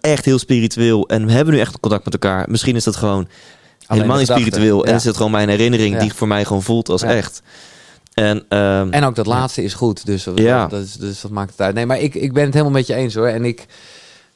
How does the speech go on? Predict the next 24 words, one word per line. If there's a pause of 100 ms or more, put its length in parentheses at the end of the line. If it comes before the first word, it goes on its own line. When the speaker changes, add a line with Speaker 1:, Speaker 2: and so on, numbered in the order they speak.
Speaker 2:
eh,
ik
denk,
als
het
gaat
om,
hè,
soms,
eh,
overlappen
wij
heel
erg
in
gasten,
eh,
die
we
de,
hè,
van
onze
podcast.